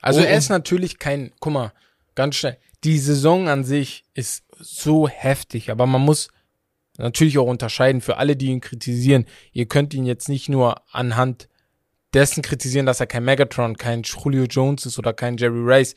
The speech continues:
Speaker 1: weil
Speaker 2: Er ist kein athletisches
Speaker 1: er ist nicht so
Speaker 2: Monster.
Speaker 1: athletisch, aber es geht nur um diese Saison. Wenn wir über eine ganze Karriere nehmen,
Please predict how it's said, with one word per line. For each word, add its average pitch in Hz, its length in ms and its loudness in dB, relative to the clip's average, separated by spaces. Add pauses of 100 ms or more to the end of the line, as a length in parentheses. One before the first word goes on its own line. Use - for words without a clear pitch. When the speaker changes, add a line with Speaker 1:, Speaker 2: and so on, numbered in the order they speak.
(420)
Speaker 1:
weil 127 480 6 (720)
Speaker 2:
Er 123 100 2
ist 131 140 2
kein 131 240 0
athletisches 113 480 -4
Speaker 1:
er 131 80 6
ist - 180 0
nicht - 180 2
so 151 80 4
Speaker 2:
Monster. 131 140 6
Speaker 1:
athletisch, 120 360 -2
aber 131 120 4
es - 120 0
geht 185 180 -2
nur 208 160 2
um 220 120 0
diese 208 280 -2
Saison. 190 480 0 (220)
Wenn 139 180 0
wir 190 100 2
über 185 220 4
eine 160 180 2
ganze 196 280 0
Karriere 165 400 2
nehmen, 135 320 2